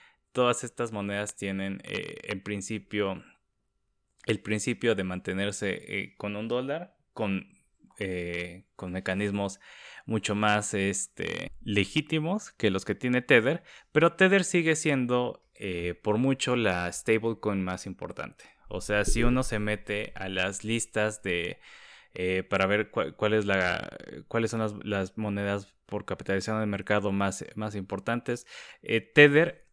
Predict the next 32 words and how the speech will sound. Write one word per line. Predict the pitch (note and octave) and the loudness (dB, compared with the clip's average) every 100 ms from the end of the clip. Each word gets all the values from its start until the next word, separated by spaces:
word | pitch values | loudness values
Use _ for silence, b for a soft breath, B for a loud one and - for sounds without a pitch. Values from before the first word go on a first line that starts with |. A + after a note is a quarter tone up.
| _ | _
es, | B2+ B2+ - | 0 0 0
está | A#2+ - | -2 2
en | B2 | 2
el | A#2 - | 4 2
top | A2+ - | 0 2
cinco | G#2+ G2 F#2+ G2 _ - | -4 -2 -6 -8 _ -4
desde | G2+ G2+ A2 | 2 4 4
hace | G2+ A2 | 4 0
mucho | G2+ F#2+ F#2+ | -2 -2 -4
tiempo. | F#2 F2 - - _ _ | -4 -6 -10 -18 _ _
U | - B2 | 0 4
S | C3+ B2+ | 4 4
D | C3 | 0
Coin | - B2+ F#3 G3 - | 4 4 4 -2 -2
ha | - A2+ | 2 4
estado | - G2+ | 4 2
subiendo, | - F#2+ C3 F3+ G#3+ G3+ | 2 2 2 2 0 0
está | A2 A2 | -2 0
en | G2 | -4
el | - | -2
top | F2+ | -2
diez, | - A3 - - | 0 -2 -2 -12
eh, | - G2 F#2+ F#2 F2 | -4 0 2 0 -2
por | G2 | -4
lo | - | -4
general, | - F#2+ B2 F#3+ B B B - | -4 0 2 0 B B B 4
pero | B2+ C3+ | 10 10
nunca | D#3+ F3+ F3 | 8 4 2
sube | - D3+ C#3+ | 0 -2 0
del | A#2+ G#2 | 2 2
lugar | G2 G2 G2 | 2 0 -2
quinto, | - D3 - - | -6 -6 -8 -12